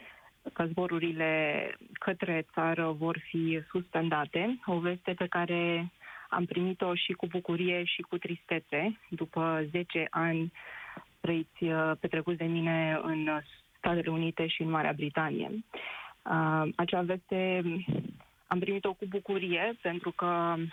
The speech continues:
îmi vreau românii de acasă să rămână sănătoși, iar dacă șansele ca ei să rămână ocrotiți au crescut odată cu micșorarea acelui număr de zboruri, atunci am aprobat cu toată inima,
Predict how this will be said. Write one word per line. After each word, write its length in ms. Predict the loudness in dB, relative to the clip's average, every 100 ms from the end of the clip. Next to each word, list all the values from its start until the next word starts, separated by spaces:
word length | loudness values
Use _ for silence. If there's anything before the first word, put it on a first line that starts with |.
| -2
îmi 140 | -2 0
vreau 300 | 0 -2 -2
românii 340 | 0 0 0
de 80 | 0
acasă 640 | 0 -2 -4 -2 0 0 -2 -10 -10 -10 -14 -20 _ _ _
să 80 | 0
rămână 340 | 2 2 0 0
sănătoși, 720 | -2 -2 0 -2 -2 -6 -10 -8
iar 200 | -2 -2 0
dacă 300 | -2 0 2 2 2 0 -2 -10 -14
șansele 480 | -6 0 2 2 -2
ca 160 | 0 0
ei 140 | 0
să 80 | 0
rămână 280 | 0 2 2
ocrotiți 540 | 0 0 -2 -2 -4 -6 -16 -14 -6
au 180 | -2 0
crescut 540 | 0 -2 -2 -2 -2 -6
odată 400 | -4 0 0 0
cu 140 | 0 0
micșorarea 720 | 0 2 0 2 2 0 -2 -8
acelui 460 | -4 -2 0 0 0
număr 260 | 2 2 2
de 180 | 0 0
zboruri, 360 | 0 0 0 -2 -4 -4 -2
atunci 320 | 0 0 0
am 100 | 2
aprobat 420 | 0 0 0 0 0
cu 120 | -2
toată 280 | 0 0 2
inima, 580 | 0 2 0 0 -2